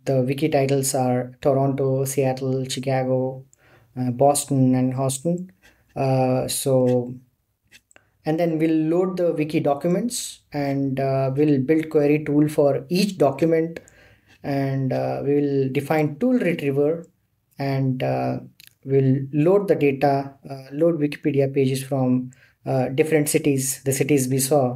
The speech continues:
right? And next thing is we'll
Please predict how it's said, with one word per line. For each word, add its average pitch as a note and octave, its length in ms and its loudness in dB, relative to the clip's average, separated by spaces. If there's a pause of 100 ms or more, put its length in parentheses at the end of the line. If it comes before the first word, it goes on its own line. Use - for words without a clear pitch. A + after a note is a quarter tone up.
(120)
right? C3+ 240 -8 (560)
And C3+ 120 -18 (2500)
next - 180 -2
thing C#3 140 -2
is B2+ 200 -2
we'll B2+ 360 0